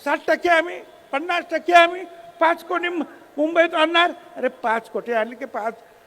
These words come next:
दहा, पंधरा हजार माणसं आणली आणि सरकारने जरा नरमाईनं घेतलं म्हणून तुमची दादागिरी झाली. जर पोलिसांना सांगितलं असतं ना,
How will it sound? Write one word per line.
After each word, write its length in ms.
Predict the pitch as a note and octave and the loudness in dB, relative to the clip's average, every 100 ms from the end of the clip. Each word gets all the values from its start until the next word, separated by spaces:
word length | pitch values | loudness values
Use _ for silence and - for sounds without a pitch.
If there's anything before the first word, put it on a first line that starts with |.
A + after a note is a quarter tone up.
| - - | -12 -4
दहा, 120 | G3+ | -4
पंधरा 340 | - A3 A#3 | -4 -4 -2
हजार 420 | A#3 - E3 A3+ | -4 -6 -4 -2
माणसं 340 | B3 G#3 G#3 A#3 | -2 -6 -4 0
आणली 340 | A#3 A#3 C4 D4 - - - - | 0 -2 -8 -10 -16 -20 -18 -12
आणि 200 | G#3+ A#3+ - - - | -8 -10 -12 -12 -4
सरकारने 480 | G#3 - B3 B3+ A#3+ | -4 0 0 0 -2
जरा 240 | A#3+ A#3+ | 0 0
नरमाईनं 640 | A#3 G#3+ G#3 A3 B3 B3 A3+ | 0 0 0 2 0 0 -2
घेतलं 400 | F#3 A3 C#4+ D#4 - - - - | -2 0 0 0 -4 -20 -18 -4
म्हणून 240 | G#3 C4 | -2 0
तुमची 320 | B3 A#3+ C4 A#3+ E3+ | -2 -4 -2 0 4
दादागिरी 560 | G3+ A3+ B3+ B3 B3+ | 6 6 4 4 2
झाली. 400 | F#3 G#3 A3+ G3+ - - - - - | 2 4 6 4 2 -10 -18 -6 2
जर 120 | B3 | 4
पोलिसांना 680 | B3 A#3+ B3 C#4 B3+ B3+ B3 | 4 2 2 0 -2 0 -2
सांगितलं 480 | G#3 G#3 C4 C4+ C4 | -2 -2 -4 -4 -6
असतं 280 | - D4 | -4 0
ना, 180 | D#4+ C#4 | 2 0